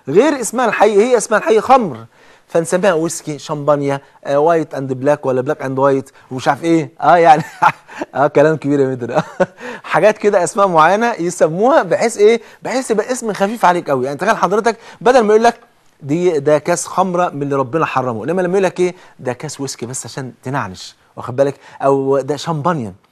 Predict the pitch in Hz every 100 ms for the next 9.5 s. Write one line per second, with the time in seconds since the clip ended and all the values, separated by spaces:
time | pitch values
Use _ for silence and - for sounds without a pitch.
0 | _ - 262 269 190 170 - 208 - 185
1 | 143 165 180 156 - - - 180 247 -
2 | 131 165 165 180 151 - 139 131 - -
3 | - _ 139 - 254 285 208 160 170 156
4 | 151 160 220 - 139 113 - 123 170 151
5 | 123 117 117 147 120 - _ _ 143 -
6 | - 143 190 240 170 151 139 139 139 -
7 | 156 226 160 139 - 185 175 139 135 156
8 | 131 131 143 190 151 - 165 139 127 147
9 | - 180 - 110 87